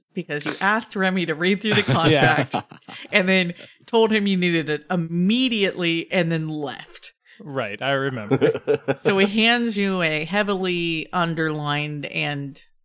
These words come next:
Speaker 1: notated copy of the marriage contract. 'Cause it,
Speaker 2: Um,
Speaker 1: it's, it's mostly great, um, just language clarification, because I'm assuming the original was in Gnomish.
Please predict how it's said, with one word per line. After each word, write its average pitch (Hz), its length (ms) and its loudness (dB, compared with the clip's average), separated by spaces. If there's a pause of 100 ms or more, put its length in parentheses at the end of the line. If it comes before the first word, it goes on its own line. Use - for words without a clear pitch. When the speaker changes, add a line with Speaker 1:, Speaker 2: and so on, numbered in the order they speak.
Speaker 1:
notated 156 960 -4 (480)
copy 143 480 -2
of 139 200 -4
the 139 60 -12
marriage 139 320 -10
contract. - 580 -12 (920)
'Cause 131 220 0
it, 131 140 0
Speaker 2:
Um, 120 200 -8
Speaker 1:
it's, - 380 -4
it's 214 220 -4
mostly 226 580 -2
great, 175 640 -4 (340)
um, 151 760 -2 (680)
just - 500 0
language 185 540 -2
clarification, 202 920 -2
because 175 220 -6
I'm 165 120 -4
assuming 175 640 -4
the 156 120 -6
original 160 880 -4
was 147 300 -4
in 143 420 -8 (160)
Gnomish. 165 580 -6